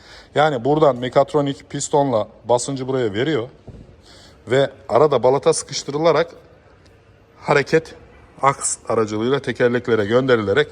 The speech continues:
araç hareket ediyor. Yani burada sadece kavrama değil, yani pul ayarı değil, kavramanın kendisi de ayarsız. Birazdan sökelim ve bir de iç tarafını görelim.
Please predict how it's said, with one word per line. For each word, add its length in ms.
araç 320
hareket 460
ediyor. 280
Yani 280
burada 240
sadece 400
kavrama 440
değil, 280
yani 220
pul 220
ayarı 340
değil, 240
kavramanın 580
kendisi 440
de 40
ayarsız. 560
Birazdan 420
sökelim 520
ve 160
bir 100
de 80
iç 140
tarafını 380
görelim. 400